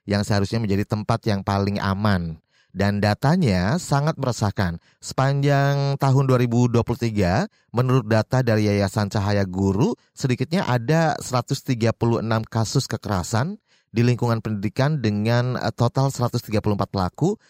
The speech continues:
dan tiga ratus tiga puluh sembilan korban yang sembilan belas orang itu diantaranya meninggal dunia. Sangat memprihatinkan sekali ya. Dan pada awal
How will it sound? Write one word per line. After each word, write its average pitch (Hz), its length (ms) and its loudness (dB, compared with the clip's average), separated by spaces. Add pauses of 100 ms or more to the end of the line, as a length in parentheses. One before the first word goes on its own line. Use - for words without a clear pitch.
(160)
dan 117 240 0
tiga 110 320 0
ratus - 160 -6
tiga 107 320 -2
puluh 113 160 0
sembilan 101 320 -2
korban 104 480 0 (240)
yang 98 160 0
sembilan 95 240 -2
belas 90 240 -2
orang 95 160 -2
itu 101 240 -4
diantaranya 92 480 -2
meninggal 92 320 -2
dunia. 82 560 -4 (880)
Sangat 104 320 -2
memprihatinkan 92 640 -4
sekali 90 320 -2
ya. 104 160 0 (320)
Dan 113 240 0
pada 117 400 0
awal 110 480 2